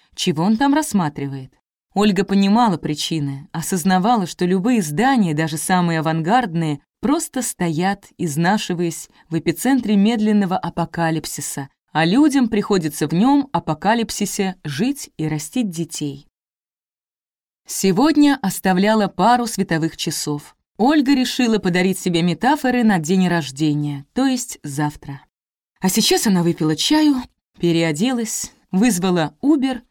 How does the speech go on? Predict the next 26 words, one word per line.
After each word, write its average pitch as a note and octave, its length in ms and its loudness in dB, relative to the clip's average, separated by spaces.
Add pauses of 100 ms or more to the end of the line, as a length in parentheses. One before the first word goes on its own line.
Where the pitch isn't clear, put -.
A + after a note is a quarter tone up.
(320)
и G3+ 100 -2
поехала A3+ 460 2
на E3+ 160 0
улицу G#3 360 0
восьмого E3 460 -2
марта A3 380 0
глядеть E3 540 -2
на F3 100 -2
сиреневый, G#3+ 720 0 (200)
компактный F3+ 720 0
особняк F#3 640 0
десятых F3 560 -2
годов D#3+ 440 -2 (220)
в - 80 -18
стиле G3 300 0
модерн. D3+ 600 -2 (440)
Он B3 160 4
выглядел C4 380 2
неплохо, A#3 640 0 (180)
был F#3+ 160 2
отреставрирован, G3 920 0
покрашен, G3 640 -2 (400)
не A3+ 140 6
утратил B3+ 520 2
изящной E3+ 460 0
лепнины, G#3 580 2